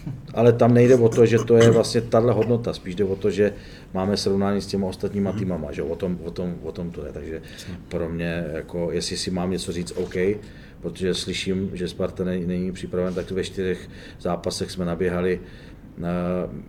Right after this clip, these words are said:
Speaker 1: míň, ale třeba o kilometr, jo, nejmíň, nejmíň jsme naběhali asi o dva a půl kilometru, jo,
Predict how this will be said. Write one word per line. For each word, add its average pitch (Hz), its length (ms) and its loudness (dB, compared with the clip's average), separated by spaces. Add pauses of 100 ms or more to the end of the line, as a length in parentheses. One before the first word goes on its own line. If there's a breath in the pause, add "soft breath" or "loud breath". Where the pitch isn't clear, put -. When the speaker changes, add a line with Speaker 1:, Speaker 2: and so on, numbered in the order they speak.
(140)
Speaker 1:
míň, 101 380 2
ale 92 160 0
třeba 92 380 -2
o 82 140 -6
kilometr, 85 540 -2
jo, 82 180 -2
nejmíň, 87 460 -2 (340)
nejmíň 85 300 -4
jsme 92 140 -8
naběhali 85 520 -4 (380 loud breath)
asi 90 280 -6
o 82 160 -2
dva 85 180 -2
a 80 60 -6
půl 85 180 -6
kilometru, 80 520 -10 (140)
jo, 78 240 -8